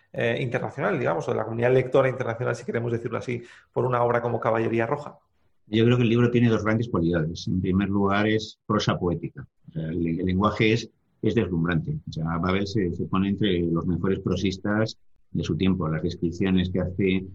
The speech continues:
Speaker 2: de, del paisaje, de la naturaleza. Él estaba en Cuentos de Odessa, eh, habla que para comprender la naturaleza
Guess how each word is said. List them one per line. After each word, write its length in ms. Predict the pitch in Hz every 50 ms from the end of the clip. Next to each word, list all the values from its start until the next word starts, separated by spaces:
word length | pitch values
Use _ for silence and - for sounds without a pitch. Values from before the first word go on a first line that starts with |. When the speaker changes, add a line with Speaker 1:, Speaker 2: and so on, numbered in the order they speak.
| - - _ _ - -
Speaker 2:
de, 440 | 85 87 92 85 87 87 87 87 85
del 160 | 90 87 82
paisaje, 560 | 90 85 85 - - 92 92 90 - - 80
de 260 | 80 82 80 80 80
la 60 | 78
naturaleza. 840 | 80 80 80 78 82 78 78 85 92 98 95 - - 82 80 80 78 - - - - - - - - -
Él 300 | 98 101 104 107 113 117
estaba 520 | 110 - - 110 107 110 110 113 110 104
en 200 | 98 95 92 92
Cuentos 280 | 113 117 113 120 110 104
de 60 | 110
Odessa, 540 | 110 110 113 110 - - 107 104 110 113 123 143 160 - - 90
eh, 160 | 90 92 92 92 92 95
habla 340 | 98 95 98 98 98 98 -
que 240 | - 98 95 95 95
para 320 | 92 87 87 87 87 85 85
comprender 420 | 90 92 87 87 87 90 98 98
la 100 | 110 104
naturaleza 720 | 101 95 92 98 92 92 95 95 92 92 98 98 104 104